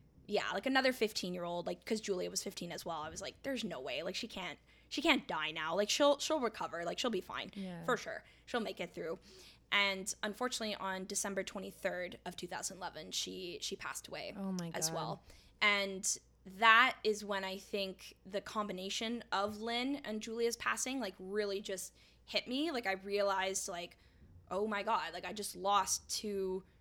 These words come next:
Speaker 1: really good friends who were both so young," right? And, and I was always taught growing up that,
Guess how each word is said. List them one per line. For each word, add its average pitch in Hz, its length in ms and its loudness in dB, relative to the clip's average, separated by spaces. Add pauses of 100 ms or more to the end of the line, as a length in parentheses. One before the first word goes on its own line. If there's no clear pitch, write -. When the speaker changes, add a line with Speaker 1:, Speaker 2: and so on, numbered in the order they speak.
(140)
Speaker 1:
really 226 240 4
good 202 180 -2
friends 233 460 4
who 214 100 -6
were 208 140 0
both 254 240 2
so 226 380 0 (140)
young," 185 540 0
right? 202 300 4
And, 214 180 0 (260)
and - 80 0
I 285 260 10
was 247 180 4
always 214 180 4
taught 202 320 6
growing 208 340 6
up 196 300 0
that, 180 280 0